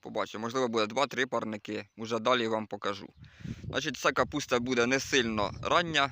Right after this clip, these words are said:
Ранню ми плануємо висадити он в оту теплицю, де у нас редиска була. Редиску ми продали. Після неї зараз планується висадка ранньої капусти. Там буде гібрид Парел.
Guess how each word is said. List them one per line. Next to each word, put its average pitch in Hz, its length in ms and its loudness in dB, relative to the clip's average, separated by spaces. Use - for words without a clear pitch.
Ранню 135 280 4
ми 123 100 4
плануємо 117 500 0
висадити 110 480 -4
он 123 200 0
в 107 60 -4
оту 117 200 -4
теплицю, 120 580 -4
де 123 400 4
у 104 80 -8
нас 117 380 -2
редиска 113 600 -2
була. 110 380 -2
Редиску 127 400 0
ми 120 100 2
продали. 131 580 2
Після 127 260 0
неї 135 280 4
зараз 120 400 6
планується 120 520 0
висадка 110 760 -2
ранньої 113 460 2
капусти. - 560 -4
Там 127 260 2
буде 113 240 0
гібрид 123 420 2
Парел. 98 400 2